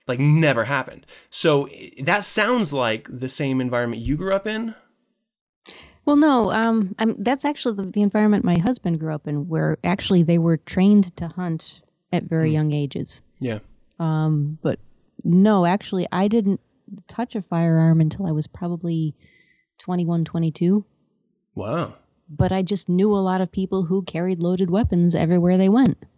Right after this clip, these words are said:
Speaker 2: And they never shot anybody.
Speaker 1: Yeah.
Speaker 2: You know, I
Speaker 1: And to
Speaker 2: never
Speaker 1: be fair, the mother's not the one that shot people <laughs> in this one. <laughs> Yeah. I,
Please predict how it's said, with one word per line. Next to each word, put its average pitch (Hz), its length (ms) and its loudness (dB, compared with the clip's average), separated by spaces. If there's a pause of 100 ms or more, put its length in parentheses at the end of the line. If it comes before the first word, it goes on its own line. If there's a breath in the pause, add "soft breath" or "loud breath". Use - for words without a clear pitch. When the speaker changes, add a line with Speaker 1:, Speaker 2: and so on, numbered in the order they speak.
(1400)
Speaker 2:
And 175 120 2
they 175 80 4
never 180 240 2
shot 185 300 -2
anybody. 147 600 2 (720)
Speaker 1:
Yeah. 113 260 -6 (520)
Speaker 2:
You 175 120 2
know, 165 40 4
I 165 40 2
Speaker 1:
And 170 80 6
to 196 60 6
Speaker 2:
never 180 100 2
Speaker 1:
be 147 80 2
fair, 147 240 0
the 110 100 -6
mother's 120 340 -4
not 107 140 -8
the - 80 -14
one - 80 -14
that - 100 -16
shot - 240 -14
people - 220 0 (120)
<laughs> - 120 -4
in 277 140 6
this 254 280 4
one. - 400 0
<laughs> - 0 - (2000 loud breath)
Yeah. 139 360 2
I, 76 120 -6